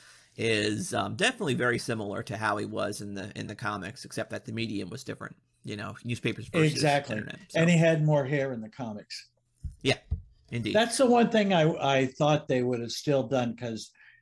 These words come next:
Speaker 2: uh, in the earlier movies, didn't he have
Speaker 1: Yeah.
Speaker 2: hair?
Speaker 1: Oh, yeah. Yeah, he had a full head of hair. It was like a flat top. But, you know,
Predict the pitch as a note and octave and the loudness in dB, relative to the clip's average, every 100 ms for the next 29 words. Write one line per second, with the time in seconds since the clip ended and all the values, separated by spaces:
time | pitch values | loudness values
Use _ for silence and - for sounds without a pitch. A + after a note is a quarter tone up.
0 | _ C3 B2 B2 A#2 - _ - D#3+ F3 | _ 0 4 4 2 -6 _ -2 4 6
1 | F3 E3 E3+ G3 G3+ D#3 B2+ B2 A#2 B2 | 4 4 4 6 6 4 2 0 -2 -4
2 | A2+ B2+ B2 B2 - D#3 E3 F3 D#3 E3+ | -4 -4 -4 -4 0 2 4 2 2 2
3 | E3 D3 D3 D#3 D#3+ - - - D#3+ F3 | 2 2 2 0 0 -4 -12 -8 0 2
4 | F#3 F3+ F3+ _ - G#3 F#3 G#2 G2+ C#3 | 0 -2 -14 _ -2 2 2 2 -2 0
5 | A#2 C#3 B2+ D3+ B2 A2+ A2 C3 A#2+ A2 | 2 4 2 -2 -2 -2 -2 0 2 2
6 | G#2+ A2 A#2+ A2 G2+ - B2+ A#2+ G#2+ F2+ | 0 -2 -4 -4 -6 -4 -4 -4 -4 -6
7 | - - - - B2+ A#2 C#3 C3 A#2 G#2+ | -8 -18 -10 2 4 4 0 2 2 0